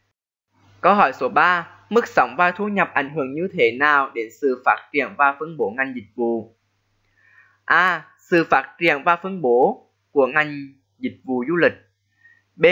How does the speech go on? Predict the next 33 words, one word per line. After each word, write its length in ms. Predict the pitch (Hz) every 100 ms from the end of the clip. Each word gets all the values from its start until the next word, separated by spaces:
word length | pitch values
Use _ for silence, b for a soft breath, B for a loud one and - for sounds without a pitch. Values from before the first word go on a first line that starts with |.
| 196 185
Sức 300 | - 214 208
mua 240 | 170 170 180
và 180 | 165
nhu 160 | 151 170 -
cầu 180 | - 156
di-, 280 | 127 135 - _ _
dịch 220 | 131 - -
vụ. 480 | 131 123 113 107 _ _ _ _ _ -
C. 40 | 180 190 180 156 -
Hình 200 | 180 170
thức 140 | 214 208
và 120 | 160 151
mạng 240 | 143 127
lưới 200 | 113 107 110
tổ 140 | 127 117
chức 100 | 190 -
ngành 240 | 156 151 135
dịch 200 | 127 -
vụ. 400 | 127 120 110 - _ _ -
Và 300 | 143 139 131
D. 40 | 151 175 120
Đó 80 |
là 140 | 104 135
đầu 240 | 165 151 143
tư 160 | 156 165
bổ 200 | 143 113
sung 140 | 160 156
lao 160 | 160 -
động 220 | 117 117
cho 100 | 143
ngành 280 | 151 143 131
dịch 300 | 117 _ _
vụ. 400 | 117 113 107